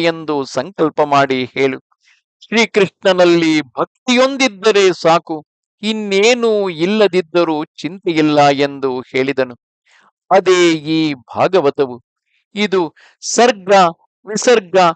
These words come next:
ಸ್ಥಿತಿ, ಪೋಷಣ, ಪೂತಿ,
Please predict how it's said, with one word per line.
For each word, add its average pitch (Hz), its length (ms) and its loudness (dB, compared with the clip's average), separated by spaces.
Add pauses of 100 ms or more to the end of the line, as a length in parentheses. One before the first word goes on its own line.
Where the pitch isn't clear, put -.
(160)
ಸ್ಥಿತಿ, 226 500 -4 (440)
ಪೋಷಣ, 226 420 2 (640)
ಪೂತಿ, 240 440 -4